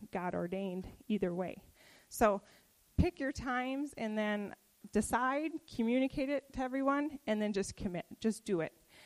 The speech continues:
Um, eventually, it will create this culture of, "Oh, I know they're gonna meet whether I come or not." And, um, it'll create that consistency that we're really looking for them,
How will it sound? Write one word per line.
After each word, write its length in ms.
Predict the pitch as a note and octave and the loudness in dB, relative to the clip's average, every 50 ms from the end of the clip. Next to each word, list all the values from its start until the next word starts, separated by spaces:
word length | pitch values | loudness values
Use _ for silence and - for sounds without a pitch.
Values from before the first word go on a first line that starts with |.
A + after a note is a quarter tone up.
| - - - - | -20 -20 -10 -4
Um, 280 | G3 G3+ G3 G3 F#3+ | -2 -2 -2 -2 -2
eventually, 580 | - G3+ G3 A3+ A#3 B3+ - - C4 A#3 G3 - | 0 2 4 4 4 2 2 -2 -2 -2 0 0
it 40 | G#3 | 0
will 220 | G3+ G3+ G3+ F#3+ | 2 2 2 0
create 380 | - - - A3+ G3+ G3+ - - | 0 -2 0 0 2 2 2 0
this 180 | G3 F#3+ - | -2 -2 -4
culture 400 | - - A3 G3+ G3+ - - F#3 | -2 0 2 2 2 2 0 0
of, 200 | F3 F3 E3+ E3 - - | 0 0 0 0 -2 -2
"Oh, 320 | - B3+ A#3+ - - - - - _ _ _ - _ _ _ _ - | 0 0 0 -2 -4 -10 -18 -20 _ _ _ -20 _ _ _ _ -4
I 140 | G#3 A#3+ B3+ | 0 0 2
know 160 | D4 B3 A#3 | 4 4 4
they're 120 | G#3+ G3+ F#3+ | 4 2 2
gonna 220 | G3 G#3+ F#3+ F3+ | 2 0 0 0
meet 340 | F3+ F#3 A3 A#3 F#3 - - | 0 2 2 0 0 -2 0
whether 360 | F3 F#3+ F3+ E3+ F#3 F3+ E3+ - | 2 2 2 2 2 0 0 -2
I 140 | F3 F3+ G3+ | -4 -4 -4
come 260 | - - A3+ F#3 F3 | -4 -4 -4 -2 -2
or 80 | E3 | -4
not." 520 | E3 F3 G3 G3+ E3 - - _ - - - - - - | -6 -6 -4 -4 -6 -6 -8 _ -12 -10 -10 -10 -10 -8
And, 340 | - F#3 F3 E3+ F3 E3+ E3+ - | -6 -4 -4 -2 -4 -4 -6 -6
um, 420 | F3 F3 E3 D#3+ D#3+ D#3 - F3+ - - - - - - - - - | -8 -8 -6 -8 -8 -10 -10 -12 -14 -16 -18 -20 -20 -20 -20 -12 -8
it'll 220 | G3 F#3 F#3+ F3+ | -4 0 0 0
create 420 | F3 - - - A#3 G#3+ G#3 G3 - | -2 -4 -6 -2 0 0 0 0 -2
that 140 | F#3+ E3 | -4 -4
consistency 760 | - - E3+ - - - A#3 G#3+ - - F#3 E3 - - E3+ E3+ | -4 -6 -8 -6 -4 -6 -6 -6 -6 -8 -8 -8 -6 -6 -6 -4
that 140 | E3 - | -4 -2
we're 140 | - F#3 F3+ | 0 0 0
really 260 | F3 F3 F3 F3 E3+ | 0 0 0 -2 -2
looking 340 | D#3+ - E3+ - - F3+ E3+ | -4 -6 -8 -8 -8 -10 -8
for 180 | - - - - | -8 -8 -8 -6
them, 240 | - - - G3 | -6 -6 -8 -8